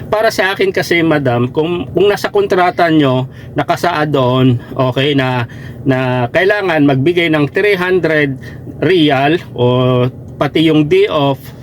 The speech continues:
okay, pagka, ah, ano, yun, pwede yun,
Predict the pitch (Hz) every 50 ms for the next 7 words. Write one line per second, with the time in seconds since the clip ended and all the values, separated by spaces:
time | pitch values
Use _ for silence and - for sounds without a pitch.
0 | - - 123 120 147 156 160 - 143 127 135 135 - 147 143 151 147 147 - -
1 | - - - - - - 135 139 139 139 143 156 147 143 131 120 120 120 127 -
2 | - - - - - - 196 240 254 196 139 143 - - 233 262 247 233 208 185
3 | 202 196